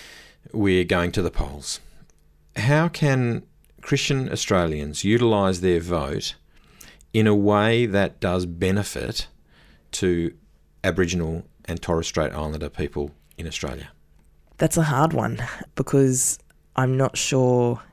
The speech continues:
Speaker 2: how we can utilise our vote to do that. And I think it's gotta come from not just one action of voting.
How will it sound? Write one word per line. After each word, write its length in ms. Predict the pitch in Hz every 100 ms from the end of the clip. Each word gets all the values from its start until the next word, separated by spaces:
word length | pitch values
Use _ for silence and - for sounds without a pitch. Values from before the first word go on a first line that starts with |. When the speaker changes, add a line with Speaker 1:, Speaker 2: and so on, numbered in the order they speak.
| _
Speaker 2:
how 200 | - 123
we 100 | 120
can 340 | - 123 120
utilise 460 | 117 113 113 110 107
our 120 | 113
vote 460 | 110 110 101 - - -
to 120 | 120
do 160 | 101 92
that. 220 | 90 - - _ - -
And 320 | 123 117 120 -
I 80 |
think 200 | 120 127
it's 140 | 120 -
gotta 200 | 123 123
come 460 | - 123 123 120 117 - - -
from 400 | - 123 117 117
not 180 | 123 131
just 240 | - 120 -
one 240 | 127 127
action 360 | - - - 123
of 120 | 117
voting. 500 | 117 113 - 110 117